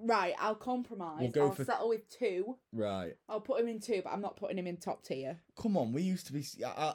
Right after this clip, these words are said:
Speaker 2: right, two I'm happy with, but he scared the fuck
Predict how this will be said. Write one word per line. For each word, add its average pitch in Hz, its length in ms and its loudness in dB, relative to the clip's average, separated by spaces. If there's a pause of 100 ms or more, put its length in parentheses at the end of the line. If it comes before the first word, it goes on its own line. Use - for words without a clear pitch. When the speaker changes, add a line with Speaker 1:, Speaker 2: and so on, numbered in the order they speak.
Speaker 2:
right, 131 240 0
two 165 200 -2
I'm 127 120 2
happy 117 260 -4
with, 82 200 -6
but 107 200 0 (560)
he 160 60 -6
scared 185 320 -2
the 175 60 -6
fuck 180 360 -6